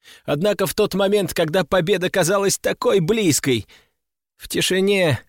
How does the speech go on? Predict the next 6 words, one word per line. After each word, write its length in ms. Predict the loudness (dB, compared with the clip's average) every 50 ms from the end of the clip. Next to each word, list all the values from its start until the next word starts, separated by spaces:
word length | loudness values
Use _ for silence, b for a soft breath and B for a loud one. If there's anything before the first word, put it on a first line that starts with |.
| _ -8
раздался 640 | -6 -4 -2 -2 -2 0 0 0 0 0 0 -2 -2
спокойный 600 | -2 -2 -2 -2 2 2 4 4 4 4 2 2
голос. 600 | 4 2 2 2 0 -2 -6 -10 -12 -14 -16 _ _ _ _ _ _ _ _ _ _ _ _ _ _ _ _ _ _
«А 100 | -6 -4
выдержит 580 | -2 -2 -2 0 0 0 0 2 0 0 0 0
ли 320 | 0 0 2 0 0 -2